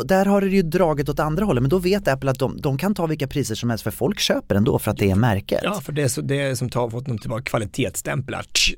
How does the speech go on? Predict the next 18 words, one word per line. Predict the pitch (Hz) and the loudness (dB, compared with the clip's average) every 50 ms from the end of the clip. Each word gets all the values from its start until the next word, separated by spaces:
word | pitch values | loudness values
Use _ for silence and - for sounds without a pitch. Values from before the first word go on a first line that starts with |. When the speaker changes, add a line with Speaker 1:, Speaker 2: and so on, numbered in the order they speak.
| - | -2
Speaker 1:
Ja, | - 214 | -2 -2
Speaker 2:
här | - 127 | 2 2
Speaker 1:
det | 226 | 2
Speaker 2:
ska | 202 | 2
Speaker 1:
känns | - | 4
Speaker 2:
vara. | 220 202 | 2 2
Speaker 1:
som | - 202 | 2 2
att | 202 | 2
det | 190 202 | 4 4
inte | 175 131 | 4 4
Speaker 2:
Eller | 175 - | 2 2
Speaker 1:
finns | - - 190 175 165 - | 2 2 2 2 2 2
någon | 151 127 | 0 0
Speaker 2:
hypestämpel. | - - 160 147 139 143 139 139 120 143 196 | 0 0 0 0 2 4 4 4 4 4 4
Speaker 1:
konkurrens | - 311 - 78 69 - | 2 2 0 0 0 0
Speaker 2:
Nej. | - - | -2 -2
Speaker 1:
nästan. | - - - - - - | -2 -6 -6 -6 -6 -2
Speaker 2:
Nej. | - 311 254 - - | 2 4 4 4 2